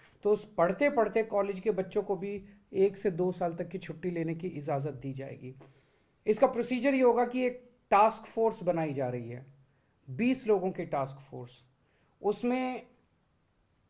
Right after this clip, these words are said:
बीस प-, उसमें एक केवल government officer होगा, उसमें थोड़े से लोग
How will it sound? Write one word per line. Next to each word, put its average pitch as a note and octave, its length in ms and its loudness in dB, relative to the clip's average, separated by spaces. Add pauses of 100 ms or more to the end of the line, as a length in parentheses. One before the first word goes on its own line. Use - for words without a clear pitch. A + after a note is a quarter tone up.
(100)
बीस C4 540 0
प-, G#3+ 300 6
उसमें B3 440 2
एक B3+ 420 6 (120)
केवल G#3+ 280 6
government F#3 480 2
officer G3 400 0
होगा, G3+ 440 -2 (540)
उसमें A3 360 0
थोड़े G3 300 4
से G#3 140 2
लोग G3+ 380 2